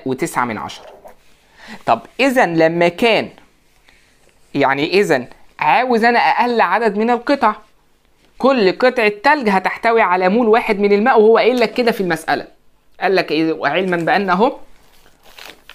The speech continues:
إن كل قطعة تلج تحتوي على مول من الماء ب تمنتاشر جرام لكل مول. طيب،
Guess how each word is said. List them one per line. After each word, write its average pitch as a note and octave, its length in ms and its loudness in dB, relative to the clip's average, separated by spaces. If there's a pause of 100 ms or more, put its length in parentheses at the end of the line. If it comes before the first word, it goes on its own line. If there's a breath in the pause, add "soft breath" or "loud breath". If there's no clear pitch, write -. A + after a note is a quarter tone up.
(1800)
إن D#3 240 -6
كل D#3+ 540 0
قطعة A3+ 320 0
تلج A3+ 480 0
تحتوي A3+ 480 0
على E3+ 260 0
مول A3+ 260 0
من F#3+ 160 0
الماء G#3 440 0
ب F#3 80 -2
تمنتاشر F#3 680 0
جرام F#3+ 340 2
لكل A3+ 400 2
مول. B3+ 260 2 (360)
طيب، D3 320 0